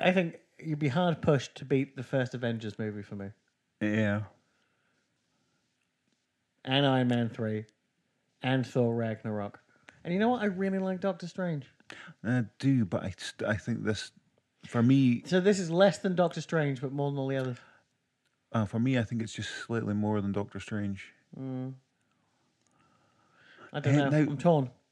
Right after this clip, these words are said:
Speaker 2: now,
Speaker 1: Could
Speaker 2: neither of us have mentioned Black Panther. I think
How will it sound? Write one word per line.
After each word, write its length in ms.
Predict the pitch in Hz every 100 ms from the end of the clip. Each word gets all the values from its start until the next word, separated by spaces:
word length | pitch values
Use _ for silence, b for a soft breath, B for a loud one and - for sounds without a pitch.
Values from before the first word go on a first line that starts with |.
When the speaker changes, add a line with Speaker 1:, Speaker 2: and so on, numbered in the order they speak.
| b b b
Speaker 2:
now, 140 | 117
Speaker 1:
Could 140 | - 151
Speaker 2:
neither 240 | 160 190
of 80 | 160
us 80 | 104
have 80 |
mentioned 260 | 107 104 90
Black 240 | 98 104
Panther. 200 | 92 117 -
I 100 | 135
think 220 | 139 160